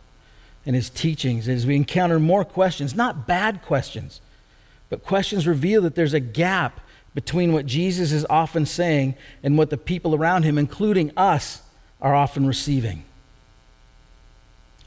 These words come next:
Judas is most likely thinking of what he's been taught, that the Messiah is gonna do certain things, that the Messiah is gonna overthrow the world powers that are in, in opposition,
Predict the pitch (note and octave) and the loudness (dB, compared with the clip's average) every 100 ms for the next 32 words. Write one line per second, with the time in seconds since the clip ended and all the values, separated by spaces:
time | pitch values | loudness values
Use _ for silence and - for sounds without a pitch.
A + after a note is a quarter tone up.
0 | - G#3 A#3 G#3+ E3+ G#3 A3 A3 A3 G3 | -2 2 2 2 2 4 4 4 2 2
1 | - A3+ A#3 G3+ D#3 F#3 F3+ F#3 D3 F#3 | 0 0 2 0 4 4 4 0 0 -2
2 | - - G#3+ F3 - - _ _ _ _ | -2 -2 -2 -2 -6 -20 _ _ _ _
3 | _ _ - - E3 G3 F#3+ - A3 G#3+ | _ _ -20 -4 -2 0 0 0 0 2
4 | A3 F#3+ F3+ E3 D3 F3+ C#3+ B2+ G#3+ F3+ | 4 2 2 0 2 2 0 2 2 2
5 | - G3+ G3 D#3 F#3+ F3+ G#2+ - - - | 2 2 2 0 2 2 0 -8 -20 -20
6 | - - D#3 F3+ F3+ A3 A3 E3+ G3 F#3 | -20 -14 -2 0 2 2 2 2 2 0
7 | - G3+ A3+ A#3+ - G3+ A#3+ G#3+ F3 E3 | 2 6 6 4 0 4 6 6 4 4
8 | F#3 E3+ - A3+ G#3+ E3 B2+ E3+ D#3+ - | 4 2 -2 -2 0 0 2 2 2 -2
9 | - - - D#3 C#4 F#3+ - F3+ F3+ D3 | -14 -10 -4 -2 0 0 2 0 2 4
10 | G#3 - D3+ | 4 2 -6